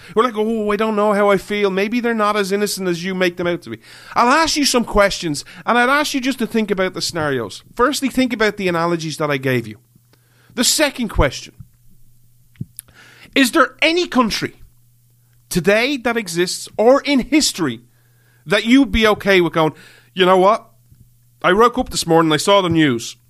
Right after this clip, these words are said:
Loads of missiles are fired into that country, and they didn't respond. And I think that's okay."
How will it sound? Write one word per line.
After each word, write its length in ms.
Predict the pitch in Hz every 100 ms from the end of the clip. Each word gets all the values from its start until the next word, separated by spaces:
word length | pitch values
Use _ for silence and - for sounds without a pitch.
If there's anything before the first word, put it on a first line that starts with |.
| -
Loads 340 | 135 180 226
of 80 | 214
missiles 420 | 226 226 185 170
are 60 | 160
fired 320 | - 156 147
into 160 | 135 131
that 160 | 117
country, 400 | 135 110 156 156 _ _ _ _ _ _ _ _ _ -
and 140 | 170
they 120 | 165
didn't 220 | 165 175 160
respond. 500 | 151 - 120 101 _ _ _ -
And 100 | 143
I 60 |
think 180 | 135 156
that's 200 | 139 135
okay." 320 | 143 - 113